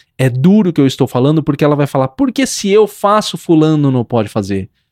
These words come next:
Porque ele é outra pessoa, ele é diferente, e ele tem um momento dele. É duro. <laughs> Eu sei que é duro.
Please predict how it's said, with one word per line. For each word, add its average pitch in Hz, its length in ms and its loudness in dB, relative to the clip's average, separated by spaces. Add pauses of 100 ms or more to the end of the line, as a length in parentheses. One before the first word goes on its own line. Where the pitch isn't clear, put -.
(340)
Porque 113 200 -4
ele 101 80 -2
é 107 60 0
outra 165 240 0
pessoa, 135 560 -2 (160)
ele 113 120 -4
é - 20 -2
diferente, 110 720 -4
e 127 80 -2
ele 123 140 0
tem 127 140 -2
um 123 40 0
momento 120 360 -2
dele. 107 360 -4 (240)
É 110 140 -4
duro. 147 400 -2 (440)
<laughs> - 120 -20
Eu - 80 -6
sei 160 240 -2
que - 100 -6
é 359 60 -2
duro. 185 400 0